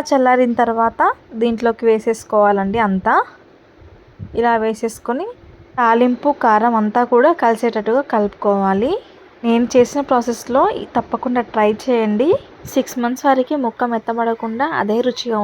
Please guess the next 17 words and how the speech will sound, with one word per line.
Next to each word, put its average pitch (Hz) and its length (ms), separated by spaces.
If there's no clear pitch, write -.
ఉంటుంది. 196 400
ఇంతేనండి, 277 600
రెండు 233 240
ఈ - 100
విధంగా 233 480
కలిసేలాగా 233 640
కలుపుకుంటే 220 520
సరిపోతుంది. 214 640
ఇప్పుడు 240 260
ఇలా 247 120
కలిపి 233 280
పెట్టుకున్న 254 380
కారంలో 220 440
మనం 220 260
ముందుగా 220 360
కట్ 233 180
చేసి 233 160